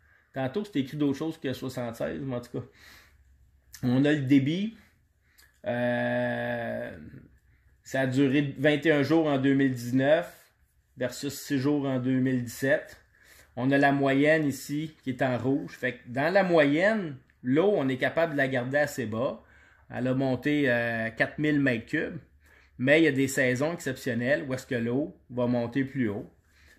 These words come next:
Puis on l'a vécu quatorze, soixante-quatorze, soixante-seize, deux mille dix-sept, deux mille dix-neuf. Et ça, c'est, euh, un tableau qui, si,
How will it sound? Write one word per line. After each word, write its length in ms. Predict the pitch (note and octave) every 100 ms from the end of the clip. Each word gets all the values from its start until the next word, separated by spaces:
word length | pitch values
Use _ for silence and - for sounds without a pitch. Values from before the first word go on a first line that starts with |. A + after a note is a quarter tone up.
| _
Puis 100 | A#2+
on 80 | A#2+
l'a 160 | B2 B2+
vécu 380 | B2+ B2 C#3 D3
quatorze, 420 | C3 C#3 C3+ -
soixante-quatorze, 600 | - C#3+ D3 C3+ C#3+ C#3+
soixante-seize, 880 | C#3+ B2+ B2+ A2+ A#2+ B2+ D3 C#3+ - _ _ _ _ B2+
deux 120 | B2+
mille 240 | C3 B2
dix-sept, 380 | A#2 - C3+ C3
deux 140 | B2+
mille 200 | A#2 A2+
dix-neuf. 640 | G#2+ G#2 G2 F#2+ - - _ _ _ _ _ _ _ _ _ _ _ _ _ _ _ _ _ _ _ - - _ _ _ _ _ _ _
Et 160 | B2+ C#3
ça, 240 | - F3+
c'est, 500 | F#3 D3 D3 D3+ - -
euh, 560 | B2 B2 B2 B2 B2 A#2+
un 120 | C3 C3+
tableau 520 | C#3+ C3+ D3 F#3 G3
qui, 500 | - C#3+ D3 D3+ - -
si, 760 | - - - G#3+ A3+ - -